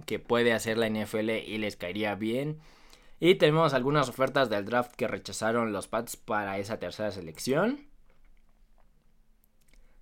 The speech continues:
Esto me parece, la verdad, un trade muy pobre por parte de los Gigantes.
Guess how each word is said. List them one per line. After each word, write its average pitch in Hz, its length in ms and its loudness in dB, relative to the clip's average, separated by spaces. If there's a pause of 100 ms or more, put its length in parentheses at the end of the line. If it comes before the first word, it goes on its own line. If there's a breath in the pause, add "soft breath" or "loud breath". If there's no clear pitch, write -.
(120)
Esto 156 320 4
me 131 100 2
parece, 123 360 0
la 107 120 0
verdad, 117 380 0 (400)
un 131 180 -2
trade 127 320 0 (120)
muy 131 300 -2
pobre 123 420 2
por 110 240 -4
parte 117 460 -2
de 113 680 0 (880 soft breath)
los 107 260 -2
Gigantes. 139 840 -2